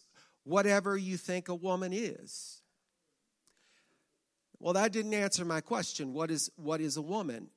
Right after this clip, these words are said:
Well, it's whatever you think a woman is. No, no, no, you didn't answer my question. And it just went on and on. We live in a world today that has constructed,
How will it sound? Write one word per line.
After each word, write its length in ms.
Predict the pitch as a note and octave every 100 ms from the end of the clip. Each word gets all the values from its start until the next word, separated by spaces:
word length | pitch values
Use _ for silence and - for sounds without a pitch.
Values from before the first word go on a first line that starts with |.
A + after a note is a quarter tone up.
| _
Well, 260 | B2 E3 E3+
it's 260 | F3 D#3 C3
whatever 480 | C#3 E3 D#3+ D#3 D#3+
you 220 | D#3 D#3+
think 340 | - D#3+ C#3+
a 60 | C#3+
woman 360 | C3 C#3 C3 C#3
is. 680 | G3 E3 - B2 - - - _ _ _ _
No, 160 | D#3 D#3+
no, 140 | F3+
no, 260 | G#3 A#3 E3+
you 200 | D3+ E3+
didn't 240 | F3 D#3+
answer 340 | D#3+ D#3 - D3+
my 140 | D3
question. 600 | C#3 G#3 - - C#3+ C3
And 160 | D#3+ D3+
it 100 | D#3+
just 260 | D#3 C#3+ -
went 160 | C#3+
on 260 | C#3 C3+ C3+
and 160 | C3
on. 440 | D3+ D#3 A#2 - C#3+ _ _ _ _ - - - - -
We 200 | D#3 A3+
live 260 | A#3+ B3 C#4+
in 100 | C4
a 80 | A3+
world 540 | F#3+ C4 B3+ A3+ F#3+
today 580 | - F3 F3+ F3 F#3 G3
that 340 | D#3+ F#3 F#3
has 540 | E3+ F#3 F#3 F#3 F#3 -
constructed, 1300 | - F#3+ E3+ - - - C4 - - C#3+ B2+ C#3+ -